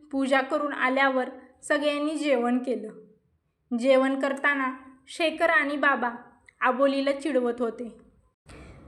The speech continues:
"तुझी सासू सकाळी लवकर शेतात जाणार होती ना?" त्यावर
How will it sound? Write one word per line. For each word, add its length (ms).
"तुझी 300
सासू 580
सकाळी 500
लवकर 360
शेतात 360
जाणार 420
होती 300
ना?" 180
त्यावर 400